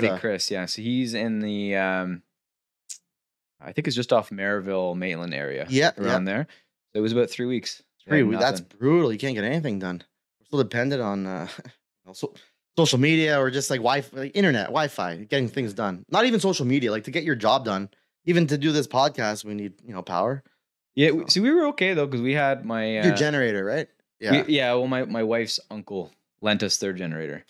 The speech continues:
Speaker 2: Nice.
Speaker 1: 'Cause they're out in Belleville, and we were able to have power.
Speaker 2: Yeah.
Speaker 1: Um, it was after, like, the third day.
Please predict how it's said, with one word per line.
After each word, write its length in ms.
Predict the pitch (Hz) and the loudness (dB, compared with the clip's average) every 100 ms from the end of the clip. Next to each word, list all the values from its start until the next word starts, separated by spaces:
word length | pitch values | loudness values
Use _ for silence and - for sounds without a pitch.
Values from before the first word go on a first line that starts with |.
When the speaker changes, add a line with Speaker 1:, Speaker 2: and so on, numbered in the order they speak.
| _ | _
Speaker 2:
Nice. 320 | 110 87 - | -8 -6 -8
Speaker 1:
'Cause 140 | 104 101 | -8 -2
they're 160 | 110 | 0
out 100 | 104 | 2
in 80 | 92 | 0
Belleville, 480 | 90 98 110 147 196 | -2 -2 0 0 0
and 200 | 104 98 | -4 -6
we 80 | 104 | -2
were 80 | 101 | 0
able 160 | 92 87 | -2 -4
to 100 | 87 | -4
have 200 | 82 - | -4 -4
power. 460 | 90 90 85 80 - | -4 -2 -2 -4 -8
Speaker 2:
Yeah. 240 | 104 95 - _ _ - | -4 -4 -4 _ _ -8
Speaker 1:
Um, 560 | 90 87 85 85 82 - _ _ _ _ - | -4 -2 -4 -6 -10 -16 _ _ _ _ -8
it 40 | |
was 120 | 143 | -2
after, 180 | 104 - | -2 -2
like, 160 | 98 90 | -8 -10
the 60 | |
third 460 | - 117 117 117 110 | -8 -2 -2 -2 -2
day. 400 | 110 123 233 - | 0 2 0 -2